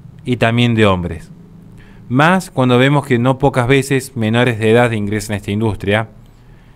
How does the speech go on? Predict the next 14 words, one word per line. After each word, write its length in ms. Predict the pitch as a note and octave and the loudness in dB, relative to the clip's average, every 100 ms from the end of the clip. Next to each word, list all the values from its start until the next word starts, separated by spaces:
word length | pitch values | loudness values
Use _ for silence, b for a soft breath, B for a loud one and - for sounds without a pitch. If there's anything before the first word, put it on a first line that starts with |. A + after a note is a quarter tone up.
| b | b
ya 180 | - C3+ | 0 0
sea 540 | C3 D3+ C3+ A2+ G#2 - | 2 0 2 0 -2 -6
para 180 | - G#2 | -2 2
la 120 | G#2 | 2
producción 680 | G2+ G2+ G#2+ G#2 A#2+ A#2+ D3 - - - - | 2 2 2 2 0 0 -2 -10 -20 -16 -6
o 120 | C3+ | -2
ya 160 | D#3 | 0
sea 140 | D#3 D#3+ | 0 -2
simplemente 540 | D3+ C#3+ C3 C3 C3 | -4 -2 -2 -2 -2
para 160 | A#2 A2 | -2 -2
el 60 | |
consumo. 580 | F#2+ G2+ G2 G#2 F2+ D#2 - - - - B B B B | -2 -4 -4 -6 -6 -8 -14 -20 -20 -20 B B B B
A 140 | A2+ | 0
veces, 680 | B2+ F#3 F#3+ D3+ D3+ D3+ - | 4 2 2 0 -2 -2 -14